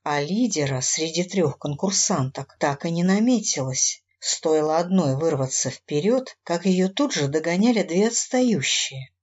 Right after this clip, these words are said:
Мне совершенно не нравилось участие в подобном конкурсе, но ради Юры и чисто из спортивного интереса, охватившего меня,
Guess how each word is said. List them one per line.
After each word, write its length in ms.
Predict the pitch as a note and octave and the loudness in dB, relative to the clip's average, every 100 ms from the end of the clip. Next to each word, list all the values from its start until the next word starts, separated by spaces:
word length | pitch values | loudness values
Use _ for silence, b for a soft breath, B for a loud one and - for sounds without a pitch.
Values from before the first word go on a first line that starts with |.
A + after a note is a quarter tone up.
| _ | _
Мне 240 | D#3+ E3 F3 | -8 -2 -2
совершенно 680 | - F#3 G3 F#3+ - F#3+ C3+ | 0 0 0 -2 0 0 2
не 180 | C3+ | 0
нравилось 520 | D#3 D#3 C3+ B2+ C3+ - | 0 0 2 0 0 -2
участие 560 | D3 - G#3+ - - - | -2 0 0 -2 -4 -6
в 80 | |
подобном 580 | - F3 F3 F3+ F#3 A3 | -2 -2 0 0 2 0
конкурсе, 760 | A3 G3+ C3+ - - - - C3 _ _ | 2 0 0 -6 -4 -4 -4 -8 _ _
но 260 | D3 D3+ D3 | -6 -4 -2
ради 300 | D#3+ D#3+ D#3 | -2 -2 -2
Юры 600 | C#3+ D3+ G3+ G#3+ C#3 C3+ - | -2 0 0 0 -2 -8 -6
и 140 | E3+ | -6
чисто 460 | F3 - G3 - D3 | -4 -2 -2 -4 -2
из 120 | - | -2
спортивного 760 | - D#3 - - F#3 D#3+ C#3 | 0 -4 -2 -2 0 0 2
интереса, 760 | C3+ C3 - D3+ G3+ C4 - C3 | 2 0 0 0 2 0 -2 -4
охватившего 840 | C#3+ D3+ F#3 F#3+ - D#3 - D3+ D#3 | -6 -6 -2 -2 0 -2 -2 -2 -2
меня, 460 | E3+ G3+ F#3 C3 | 0 0 0 -2